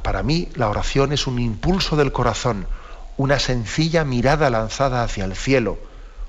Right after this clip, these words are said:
un grito de reconocimiento y de amor, tanto desde dentro de la prueba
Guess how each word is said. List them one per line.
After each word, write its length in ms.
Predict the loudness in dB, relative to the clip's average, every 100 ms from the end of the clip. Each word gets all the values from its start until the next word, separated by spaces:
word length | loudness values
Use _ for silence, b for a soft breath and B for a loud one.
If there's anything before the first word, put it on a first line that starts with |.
| -6
un 160 | -2 0
grito 320 | 2 0 2
de 100 | 0
reconocimiento 920 | 2 2 0 -2 -2 0 0 0 0
y 60 | 2
de 80 | 2
amor, 400 | 4 4 2 -2 B B B B -2
tanto 340 | 0 0 0
desde 300 | -2 2 4
dentro 380 | 4 2 0 0
de 100 | 2
la 160 | 0 2
prueba 480 | 2 4 2 0